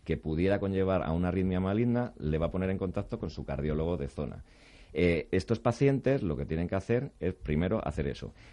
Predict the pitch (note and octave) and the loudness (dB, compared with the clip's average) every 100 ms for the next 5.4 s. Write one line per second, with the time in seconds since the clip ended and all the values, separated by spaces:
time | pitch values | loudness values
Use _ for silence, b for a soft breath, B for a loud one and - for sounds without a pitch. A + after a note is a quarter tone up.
0 | b - F#2 G2 A2 F#2 C#2+ B1+ - D#2 | b -4 4 6 8 6 4 -2 -2 0
1 | D2+ D#2 D2 E2+ F#2+ A2 G#2 E2+ F2+ E2+ | 2 2 2 2 4 4 4 2 2 2
2 | D#2 D#2 E2 D#2+ G2 G#2+ A2+ A2+ A2+ A2 | 0 0 0 0 2 4 4 4 2 0
3 | F#2 E2+ G#2 A2+ A2+ A2+ A2 G#2+ - - | -2 0 0 2 2 2 2 -2 -2 -2
4 | G#2 G#2+ A2 G#2 G#2 F#2 A2+ G#2+ G#2 G2 | 0 0 2 0 0 2 4 4 4 4
5 | F#2 F2+ F2 | 4 4 2